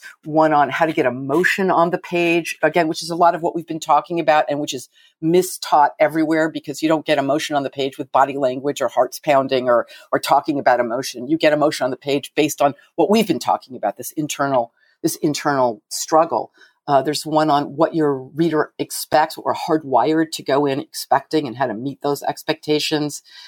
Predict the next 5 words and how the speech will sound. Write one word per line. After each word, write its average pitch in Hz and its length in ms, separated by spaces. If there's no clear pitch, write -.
And, 135 460
um, 131 440
and 156 160
one 165 320
on 147 540